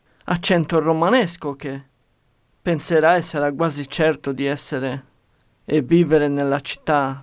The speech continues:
più antica d'Italia. Ma in vero la città più antica d'Italia è in Sardegna ed è Cagliari. La leggenda narra che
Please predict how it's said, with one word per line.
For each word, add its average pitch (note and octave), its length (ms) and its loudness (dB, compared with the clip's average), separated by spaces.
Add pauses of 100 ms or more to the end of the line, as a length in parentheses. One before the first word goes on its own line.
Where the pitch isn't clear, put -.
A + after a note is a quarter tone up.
più D3+ 140 -6
antica C#3 580 -8 (440)
d'Italia. D3 680 -4 (460)
Ma G#3 240 -2
in A3 160 0
vero D#3+ 320 0
la E3+ 140 -2
città D#3+ 320 -4
più - 160 -6
antica F3 320 -6
d'Italia E3 640 -8 (340)
è - 320 -4
in F#3 160 -2
Sardegna D3+ 800 -4
ed F#3 160 -6
è C#3 220 -10 (100)
Cagliari. - 540 -8 (240)
La G#3 120 2
leggenda D3 680 -2 (320)
narra D#3 540 -2
che C#3 480 -8